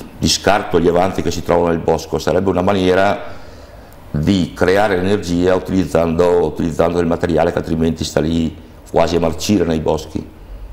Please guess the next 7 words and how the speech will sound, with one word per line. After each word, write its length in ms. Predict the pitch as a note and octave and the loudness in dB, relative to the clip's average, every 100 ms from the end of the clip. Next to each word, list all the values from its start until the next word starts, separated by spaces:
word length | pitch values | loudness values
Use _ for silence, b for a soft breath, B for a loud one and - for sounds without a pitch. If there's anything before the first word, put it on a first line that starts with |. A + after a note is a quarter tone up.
| - | -4
Quindi 640 | E2 E2 D#2+ D#2 C#2 - - - | -2 0 0 0 -2 -8 -12 -4
questa 220 | - F#2 | -4 -2
sarebbe 280 | F2 E2 E2+ | -2 0 0
una 140 | E2 | 0
delle 140 | D#2 | 0
nostre 260 | D2+ C#2+ C#2 | -2 -4 -6
idee. 340 | C2+ - - | -4 -6 -6